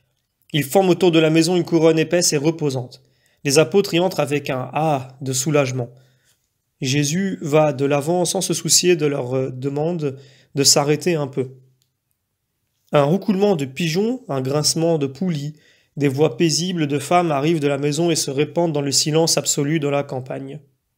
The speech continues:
Jésus débouche sur une petite terrasse qui entoure la maison,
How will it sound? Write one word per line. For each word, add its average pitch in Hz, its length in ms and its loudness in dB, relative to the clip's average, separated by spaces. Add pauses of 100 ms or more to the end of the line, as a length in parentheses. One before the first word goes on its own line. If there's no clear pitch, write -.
(680)
Jésus 147 300 -2
débouche 143 340 0
sur 139 200 -4
une 135 180 -2
petite 147 320 -6
terrasse 160 360 2
qui - 140 -4
entoure 143 300 -2
la 135 80 -2
maison, 156 360 0